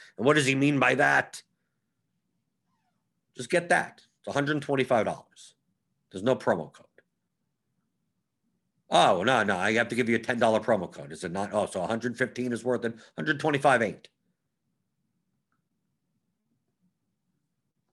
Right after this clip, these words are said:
When people give out promo codes and stuff,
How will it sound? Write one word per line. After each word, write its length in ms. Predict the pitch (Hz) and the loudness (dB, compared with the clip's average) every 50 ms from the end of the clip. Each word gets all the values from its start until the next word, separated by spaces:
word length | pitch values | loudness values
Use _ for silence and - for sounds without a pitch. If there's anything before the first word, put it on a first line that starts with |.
| _ _ _ _ _ _ _ _ _ _ _ _ _ _ _ _ _ - | _ _ _ _ _ _ _ _ _ _ _ _ _ _ _ _ _ -14
When 120 | 92 90 | -12 -8
people 220 | - 135 - 127 | -6 -6 -6 -4
give 120 | 131 139 139 | -2 0 0
out 140 | 139 123 - | 0 0 0
promo 340 | - 156 160 156 123 98 | 2 2 2 4 2 0
codes 240 | - 98 92 90 - - | -2 -4 -6 -6 -8 -10
and 100 | 82 - | -12 -12
stuff, 400 | - 82 76 - - - - | -12 -12 -14 -14 -16 -20 -20